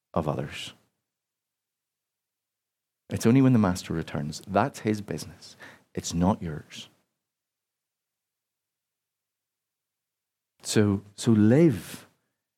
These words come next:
as a true subject of the kingdom. See that you have been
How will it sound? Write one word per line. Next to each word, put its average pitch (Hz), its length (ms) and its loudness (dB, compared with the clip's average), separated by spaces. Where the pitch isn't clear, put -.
as 104 120 0
a 101 60 0
true 117 200 0
subject 107 460 0
of 98 80 -6
the 104 80 0
kingdom. 120 360 -4
See 143 220 2
that 131 160 4
you 135 320 4
have 135 400 -2
been 113 380 4